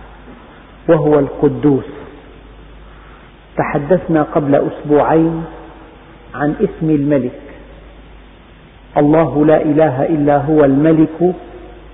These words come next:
القدوس. وقبل أن نمضي في الحديث عن هذا الاسم الجليل،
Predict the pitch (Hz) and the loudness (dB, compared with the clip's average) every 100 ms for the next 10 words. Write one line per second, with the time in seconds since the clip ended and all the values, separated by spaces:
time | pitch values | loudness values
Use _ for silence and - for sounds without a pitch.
0 | - - - 160 151 139 156 139 127 135 | -20 -20 -4 2 2 0 -2 -2 -2 -4
1 | - - - - - - - - - - | -4 -14 -18 -20 -20 -20 -20 -20 -20 -20
2 | - - - - - - - - - 175 | -20 -20 -20 -20 -20 -20 -20 -10 0 2
3 | - 214 185 175 170 170 175 156 135 147 | 2 2 2 2 -2 -2 -2 -2 0 0
4 | 147 - - - - - - - 160 - | -2 -10 -20 -20 -20 -20 -20 -4 -2 0
5 | 160 160 180 - 151 147 - - - - | 0 2 0 -2 -4 -4 -12 -20 -20 -20
6 | - - - 156 160 156 175 156 151 - | -20 -20 -10 -2 -2 2 2 2 0 -4
7 | - 165 147 131 147 165 165 165 | -4 -2 0 0 2 2 0 -4